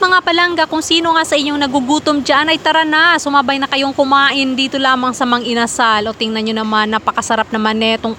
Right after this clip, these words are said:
ulam namin. Pero nagdala kami talaga ng aming kanin dahil ayaw namin na magutom.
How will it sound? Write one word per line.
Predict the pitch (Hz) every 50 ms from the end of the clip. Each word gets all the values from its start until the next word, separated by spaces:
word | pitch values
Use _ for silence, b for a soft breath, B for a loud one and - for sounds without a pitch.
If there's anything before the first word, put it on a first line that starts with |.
| -
ulam | 247 233 240 233 233 233 233 226
namin. | 220 220 214 214 226 233 233 226 214 214
Pero | - 240 233 233 233 233
nagdala | 233 226 208 208 202 196 - - - 226 208 247 254 254 247
kami | - 262 247 247
talaga | 247 254 247 247 247 220 240 240
ng | 233 240 233 220 -
aming | 226 233 240 240 240 254 269 277 285 269 B B B B - -
kanin | 254 233 233 240 240 240 247 262 262 247 233
dahil | 226 233 226 226 240 233 -
ayaw | 220 226 226 226 226
namin | 226 226 226 226 226 226 226 226 240
na | 247 262 277 285 277 B B B B B B B 240
magutom. | 226 233 220 214 247 247 247 254 - - 262 262 254 247 226 208 190